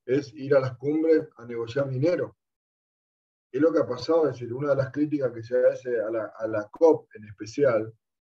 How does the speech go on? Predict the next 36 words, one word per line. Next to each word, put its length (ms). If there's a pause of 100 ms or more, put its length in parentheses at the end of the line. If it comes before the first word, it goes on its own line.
(160)
a 100
esta 340
cop, 280
a 80
esta 160
última 520
cop, 280 (380)
es 120
que 180
lo 140
que 100
se 100
estuvo 300
discutiendo 500
es 80
la 200
financiarización 1000
del, 180 (160)
del 180
cambio 320
climático, 480 (1080)
pero 260
no 160
de 120
reducir, 640
no 200
de 80
educar, 520
no 180
de 100
reeducar, 720
no 160
de 120
transformar, 720
digamos, 640
eh, 360